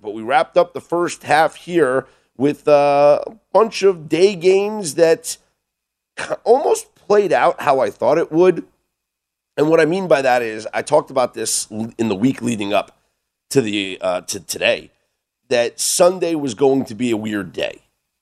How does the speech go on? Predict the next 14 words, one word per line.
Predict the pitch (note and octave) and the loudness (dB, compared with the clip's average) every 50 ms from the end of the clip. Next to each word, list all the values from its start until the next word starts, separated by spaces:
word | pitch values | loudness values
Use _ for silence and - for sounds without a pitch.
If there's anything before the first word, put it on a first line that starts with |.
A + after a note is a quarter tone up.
| _ | _
that | - G#2+ G2+ G2+ A2 | -8 -8 -8 -6 0
maybe | A#2+ C3 C#3 C#3 C3+ B2 C3+ C3+ C3+ C3+ B2 | 2 4 4 4 2 2 -2 -2 -2 -2 -2
some | - - C#3+ C3 C3 B2+ | -2 0 0 0 0 -2
teams | A2 - B2 B2+ C3 B2+ B2+ B2+ B2 - | -4 -6 -6 -6 -4 -4 -4 -4 -4 -4
were | A#2 A2+ A2+ A2+ A2+ A2+ A2+ A2+ A#2 A2+ G#2+ | -2 -2 -2 0 0 -2 -2 -2 -4 -6 -6
looking | G#2 A2+ B2 - B2 B2 A#2 A#2+ | -6 -6 -6 -6 -8 -8 -6 -6
ahead, | A2 G#2 - C3 B2+ B2 A#2+ B2 B2 G#2+ | -6 -2 -2 0 0 0 -2 -4 -6 -8
some | - - C3 A#2 | -4 -4 -4 -4
players | A2 - A#2 A#2 A#2 A#2+ A#2 A#2 G2 | -4 -4 -2 -2 -2 -2 -4 -4 -2
looking | G#2+ A#2+ A#2 - B2 A#2+ A2+ | -4 -4 -4 -4 -4 -4 -2
ahead | G#2+ - A#2+ B2 B2 G#2+ - | -2 0 0 -2 -2 -2 -6
to | B2+ | -6
the | A#2+ A#2 | -6 -6
vacation. | A2+ A#2 A#2 G#2+ - - B2 A#2+ A#2+ A2 - - C3 A#2+ A#2 A#2+ A#2 A2+ A2 | -6 -6 -6 -6 -4 -4 -4 -2 -2 -4 -4 -2 -2 0 0 -2 -2 -4 -6